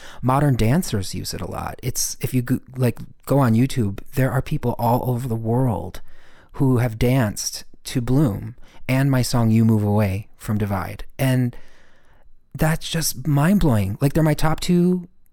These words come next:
songs on Spotify. They're my top two downloads on iTunes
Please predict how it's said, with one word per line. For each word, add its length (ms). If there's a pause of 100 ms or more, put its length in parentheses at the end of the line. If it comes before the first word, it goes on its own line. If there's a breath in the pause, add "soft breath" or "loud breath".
(180)
songs 380
on 80
Spotify. 640
They're 100
my 100
top 260
two 160
downloads 580 (460 soft breath)
on 180
iTunes 600